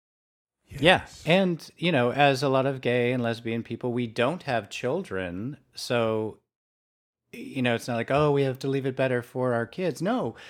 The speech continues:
Speaker 2: we have to leave it better for everybody else coming up.
Speaker 1: Yeah.
Speaker 2: You know, it's not a s-,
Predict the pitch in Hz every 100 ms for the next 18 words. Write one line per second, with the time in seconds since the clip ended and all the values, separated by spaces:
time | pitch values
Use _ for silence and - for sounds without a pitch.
0 | - - 262 277 226 180 170 135 127 139
1 | - - 123 117 - - 147 131 - 160
2 | 135 117 113 107 95 - 117 95 92 85
3 | 82 - 92 104 104 107 107 - 117 117
4 | 113 -